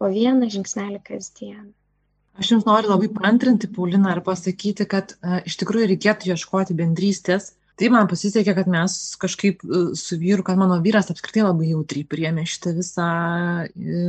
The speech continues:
Speaker 2: mūsų vaikučių istoriją. Na, ir jisai tikrai nori ir norėjo visą laiką būti kartu šalia ir, ir, ir sakau, jis labai jautriai tiesiog, tiesiog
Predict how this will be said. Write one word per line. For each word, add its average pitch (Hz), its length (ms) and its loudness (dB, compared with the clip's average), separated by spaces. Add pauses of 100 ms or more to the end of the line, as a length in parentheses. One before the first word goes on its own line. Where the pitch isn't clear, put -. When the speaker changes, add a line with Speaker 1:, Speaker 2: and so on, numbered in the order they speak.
Speaker 2:
mūsų 180 360 2
vaikučių 185 400 2
istoriją. 208 720 6
Na, 185 160 4
ir 180 140 0
jisai 170 400 2 (420)
tikrai 202 240 6
nori 190 480 8
ir 170 160 4
norėjo 180 520 6
visą 170 240 0
laiką 185 280 4
būti 180 280 -2
kartu 180 320 0
šalia 180 480 2
ir, 175 160 0
ir, 175 240 4 (420)
ir 185 60 -2
sakau, 214 240 6
jis 190 80 4
labai 196 220 10
jautriai 175 340 6
tiesiog, 147 320 -2 (280)
tiesiog 160 460 -2